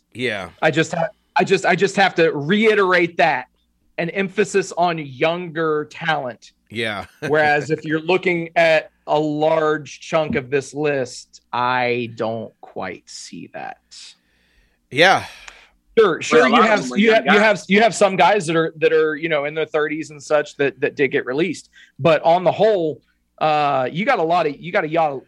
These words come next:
Speaker 2: a lot of young blood getting released tonight.
Speaker 1: Absolutely. I mean, Jake Atlas, I'm shocked. Um,
Speaker 2: Oh,
Speaker 1: this
Speaker 2: the, the, the thing that sucks, he, Jake Atlas literally posted to his Instagram account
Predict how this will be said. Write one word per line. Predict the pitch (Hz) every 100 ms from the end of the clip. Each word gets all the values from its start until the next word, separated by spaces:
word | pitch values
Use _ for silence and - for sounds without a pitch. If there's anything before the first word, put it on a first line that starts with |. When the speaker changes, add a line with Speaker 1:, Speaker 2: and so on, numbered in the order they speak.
| _
Speaker 2:
a | 143
lot | 151 165 160
of | 147
young | 165 156
blood | 147 151 139
getting | 139 117
released | 117 123 113
tonight. | - 180
Speaker 1:
Absolutely. | - 117 196 208 110 107
I | 143
mean, | 127
Jake | 147 226 -
Atlas, | 117 - 113 98 -
I'm | 156 170
shocked. | - 117 87 _ _ _ _ _ _
Um, | 123
Speaker 2:
Oh, | 131 123 120 120 165 120 117 _ _ _ _ _ _
Speaker 1:
this | 117 208 208
Speaker 2:
the, | 208
the, | 190
the | 190 240
thing | - 302
that | 277
sucks, | 175 277 294 - -
he, | 175 254 _ -
Jake | 160 214 247
Atlas | 247 196 175 170
literally | 185 247 262 254
posted | - 240 247 196
to | 196
his | 185 143
Instagram | 202 214 185 170 151
account | 143 135